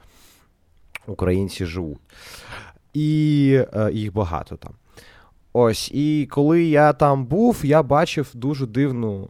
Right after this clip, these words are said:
штуку, про яку ми з тобою теж там говорили, і зараз я про це повторюсь. Це те, що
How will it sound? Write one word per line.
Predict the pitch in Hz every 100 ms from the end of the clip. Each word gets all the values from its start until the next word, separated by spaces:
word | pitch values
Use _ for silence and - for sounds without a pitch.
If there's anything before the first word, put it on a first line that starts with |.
| -
штуку, | - 170 202 139
про | -
яку | 113 - 123 127 110 -
ми | 110
з | 120
тобою | 95 98 107
теж | 95 101 -
там | - - - - - -
говорили, | 95 98 104 165 165
і |
зараз | 104 101 101 -
я |
про | 87 92
це | -
повторюсь. | 90 92 - 131 208 -
Це | - 120
те, | 113 120 135
що | - - 110 120